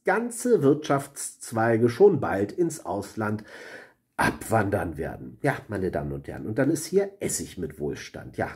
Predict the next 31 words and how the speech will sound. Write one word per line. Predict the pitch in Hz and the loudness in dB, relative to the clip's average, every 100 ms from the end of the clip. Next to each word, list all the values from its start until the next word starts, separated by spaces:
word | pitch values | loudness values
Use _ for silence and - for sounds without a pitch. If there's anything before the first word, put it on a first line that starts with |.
| - | -6
das | 104 | -6
sind | - 143 | -4 2
doch | 135 | 2
mal | 127 117 117 | 4 4 6
rosige | 117 214 190 190 165 147 | 8 8 8 6 6 8
Aussichten | 233 240 233 - - 220 214 | 6 6 2 0 -4 -2 2
und, | 185 185 - | 4 2 4
äh, | 175 175 170 165 - | 8 10 8 6 0
ich | 165 | -2
sag | 170 147 | 0 2
mal | 147 | 2
so, | 127 113 85 - - - - - - - - - _ - | 4 4 2 -4 -16 -14 -14 -14 -16 -18 -20 -20 _ 2
man | 156 165 | 6 8
muss | 240 240 - - - | 8 6 0 -6 0
hier | 160 147 | 2 4
schon | - 139 143 143 143 | 10 10 10 8 -2
von | - - 120 120 120 120 _ | -8 -2 0 0 -2 -8 _
Vorsatz | - - 107 104 92 - - - - | -12 0 0 2 -4 -6 -10 -10 -6
ausgehen. | 82 - - 87 | -6 -6 -6 0
Denn, | 123 135 139 | 4 6 6
äh, | - 135 | 4 4
ich | 131 | 4
sag | 151 147 | 2 4
mal, | 147 147 - | 4 2 2
alles, | 190 247 - | 4 4 2
was | 185 180 - | 0 -2 -4
die | 170 160 156 151 127 | 0 4 6 4 2
deutsche | 127 175 208 - 185 | 6 6 6 4 4
Industrie | 147 151 143 139 - - 165 165 131 | 4 6 4 2 -4 -6 0 4 4
hier, | 107 117 123 117 - | 4 2 4 4 4
ähm, | 113 113 110 107 101 | 2 2 2 0 -2